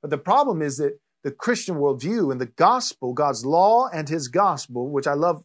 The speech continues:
our, our founders' friends that, you know, God loves his law just as much as he loves his gospel, be-, because both are, are, are a revelation, a,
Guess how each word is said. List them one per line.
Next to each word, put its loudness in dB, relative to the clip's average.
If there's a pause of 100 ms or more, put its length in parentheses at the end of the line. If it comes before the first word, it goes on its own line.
our, -6
our -4
founders' -4
friends -8
that, -8 (280)
you -4
know, 0
God 2
loves 0
his -6
law 2
just -6
as -10
much -6
as -10
he -6
loves -2
his -4
gospel, 0
be-, -8
because -6
both 0 (400)
are, 2
are, 0
are 2
a 0
revelation, -2
a, -6